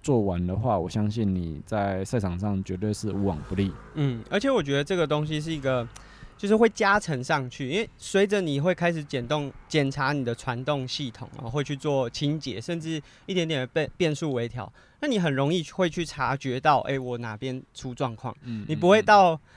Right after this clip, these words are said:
Speaker 2: last minute，
Speaker 1: <laughs>
Speaker 2: 你不会到它真的坏了，然后你才发-，
Speaker 1: 对。
Speaker 2: 发现到这件事情。
Speaker 1: 是。
Speaker 2: 所以其实像刚才讲的这个，我觉得，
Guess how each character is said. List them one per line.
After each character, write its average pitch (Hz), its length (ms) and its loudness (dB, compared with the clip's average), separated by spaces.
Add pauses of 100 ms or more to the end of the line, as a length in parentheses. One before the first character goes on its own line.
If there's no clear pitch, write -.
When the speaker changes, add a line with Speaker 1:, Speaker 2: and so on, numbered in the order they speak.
(180)
Speaker 2:
last 175 220 6
minute， 160 360 4 (100)
Speaker 1:
<laughs> 117 120 -4
Speaker 2:
你 165 100 6
不 156 80 6
会 208 120 8
到 208 120 8
它 185 140 8
真 180 160 8
的 175 100 6
坏 165 340 8
了， 107 140 -6 (180)
然 139 120 0
后 156 60 2
你 143 80 -2
才 135 160 -2
发-， 143 200 4
Speaker 1:
对。 139 60 -10 (220)
Speaker 2:
发 147 140 8
现 143 180 2
到 131 160 0
这 135 100 -4
件 123 240 -2
事 123 160 -6
情。 113 160 -12 (220)
Speaker 1:
是。 - 60 -16
Speaker 2:
所 262 100 2
以 - 20 -4
其 202 160 2
实 180 320 2
像 214 180 2
刚 190 160 4
才 185 80 4
讲 151 220 2
的 127 180 0
这 160 160 -2
个， 139 240 2 (280)
我 196 100 4
觉 269 100 4
得， 277 120 4